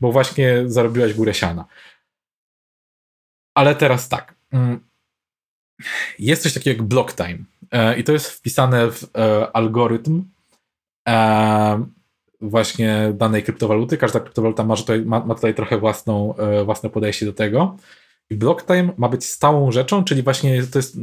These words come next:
na podstawie prawdopodobieństwa wyliczone, ile mniej więcej czasu zajmie użytkownikom sieci, żeby odkryć ten poprawny hash. I teraz, e, jako że pojawiają się nowi użytkownicy sieci na przykład, no to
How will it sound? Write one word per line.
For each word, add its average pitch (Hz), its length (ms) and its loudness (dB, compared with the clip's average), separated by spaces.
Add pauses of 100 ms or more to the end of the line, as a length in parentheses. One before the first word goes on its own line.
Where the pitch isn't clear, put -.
(120)
na 127 180 0
podstawie 139 340 0
prawdopodobieństwa 135 540 0
wyliczone, 139 500 2 (420)
ile 175 180 2
mniej 143 180 2
więcej 151 280 0
czasu 139 260 0
zajmie 139 320 2
użytkownikom 131 640 -2
sieci, 170 560 -2 (480)
żeby 147 420 0
odkryć 131 580 -2
ten 123 240 2
poprawny 120 500 2
hash. - 440 -2 (260)
I 110 80 -6
teraz, 139 520 0 (480)
e, 123 380 2
jako 156 260 2
że 139 120 2
pojawiają 143 340 2
się 135 140 0
nowi 147 220 2
użytkownicy 131 520 0
sieci 110 300 -2
na 101 80 -4
przykład, 147 520 -2 (140)
no 123 80 -2
to 135 220 0